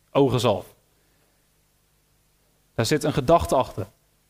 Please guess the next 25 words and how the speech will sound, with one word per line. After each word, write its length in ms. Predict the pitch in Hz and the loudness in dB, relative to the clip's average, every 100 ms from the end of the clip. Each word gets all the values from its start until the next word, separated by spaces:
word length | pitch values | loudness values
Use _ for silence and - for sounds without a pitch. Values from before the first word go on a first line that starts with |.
| _ _ - | _ _ -4
Nou, 140 | 113 | -2
je 60 | 127 | 0
kunt 240 | 208 208 | 0 0
zoeken 300 | - 208 175 | 0 0 0
naar 160 | 160 156 | 2 2
een 60 | |
geestelijke 460 | 139 190 170 160 139 | 2 0 0 0 -2
betekenis. 600 | 135 131 113 107 92 - - | 0 0 0 -2 -4 -8 -4
En 140 | 120 | 0
bij 100 | 123 | 0
de 80 | 127 | 0
kleren 280 | 165 170 139 | 0 2 2
is 80 | |
dat 120 | 139 120 | 0 0
het 100 | 123 | 2
makkelijkst, 560 | 170 202 214 - - _ _ _ _ | 2 2 0 -2 -12 _ _ _ _
want 140 | 123 | -2
in 60 | 135 | 0
Genesis 400 | 165 147 127 123 | 2 0 0 0
drie 260 | 180 190 131 | 2 2 4
waren 280 | 127 127 | 2 2
Adam 260 | 147 160 139 | 2 0 2
en 60 | 143 | 0
Eva 220 | 151 135 | 0 2
naakt 500 | 139 139 104 - | 2 2 0 -6